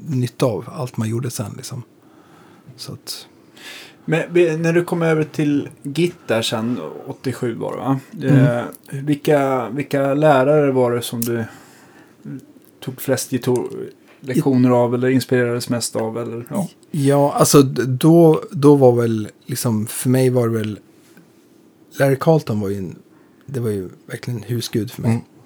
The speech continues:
Speaker 1: Ehm, <clears throat> och ha-, han, då skulle han vara lite mer så här, han skulle komma dit ganska ofta, liksom.
Speaker 3: Okej.
Speaker 1: De hade knutit upp honom lite
Speaker 3: Mm.
Speaker 1: mer. Och det vart ju,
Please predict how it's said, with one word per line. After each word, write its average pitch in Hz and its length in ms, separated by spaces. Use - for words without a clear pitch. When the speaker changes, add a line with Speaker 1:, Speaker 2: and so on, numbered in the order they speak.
Speaker 1:
Ehm, 120 480
<clears throat> 147 320
och 135 140
ha-, - 160
han, 156 440
då 139 140
skulle 156 260
han 135 220
vara 117 300
lite 127 240
mer 117 140
så - 160
här, 110 260
han 120 120
skulle 143 140
komma 147 220
dit 131 200
ganska 135 300
ofta, - 420
liksom. - 420
Speaker 3:
Okej. - 420
Speaker 1:
De 131 100
hade 131 120
knutit 127 300
upp - 280
honom 107 280
lite 110 240
Speaker 3:
Mm. 120 260
Speaker 1:
mer. 123 220
Och 123 120
det 135 120
vart 139 220
ju, 110 280